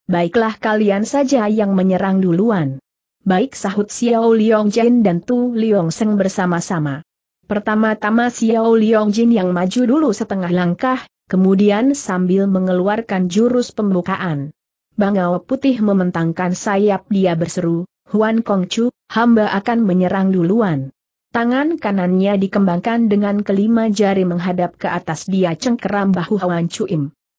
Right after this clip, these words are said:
Jurus serangan tersebut tak berani dilancarkan kelewat cepat, namun ketika dilepaskan toh disertai pula dengan deruan angin serangan yang sangat kuat. Ilmu silat yang dilatih Huan Chuim bernama Ye Usin Kinajiu,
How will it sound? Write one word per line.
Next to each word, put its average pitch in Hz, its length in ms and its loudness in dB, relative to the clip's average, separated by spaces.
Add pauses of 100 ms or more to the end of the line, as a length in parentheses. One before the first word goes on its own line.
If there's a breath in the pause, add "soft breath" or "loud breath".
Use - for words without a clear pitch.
(180)
Jurus 247 480 2
serangan 185 560 -2
tersebut 196 560 -4
tak - 160 -8
berani 208 480 0
dilancarkan 208 880 0
kelewat 180 400 -2
cepat, 254 320 -2 (240)
namun 226 480 2
ketika 214 480 -2
dilepaskan 226 720 -2
toh 285 160 -4
disertai 196 560 -2
pula 220 320 0
dengan 202 240 0
deruan 190 560 0
angin 233 320 2
serangan 202 560 0
yang 196 240 0
sangat 240 400 -2
kuat. 160 320 -4 (420)
Ilmu 269 320 4
silat 220 320 0
yang 226 220 2
dilatih 160 480 -2
Huan 208 340 0
Chuim 220 300 0
bernama 185 500 -2
Ye 190 320 2
Usin 175 400 -2
Kinajiu, 208 800 0